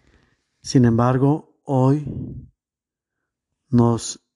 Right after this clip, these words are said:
dice insistentemente, "Morirán por su pecado".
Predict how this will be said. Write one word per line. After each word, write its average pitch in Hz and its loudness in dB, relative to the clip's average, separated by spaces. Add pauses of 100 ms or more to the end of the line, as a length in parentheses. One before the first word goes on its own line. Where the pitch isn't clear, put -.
(140)
dice 135 2
insistentemente, 120 -4 (760)
"Morirán 107 -2 (160)
por 120 -10
su - -10
pecado". 98 -12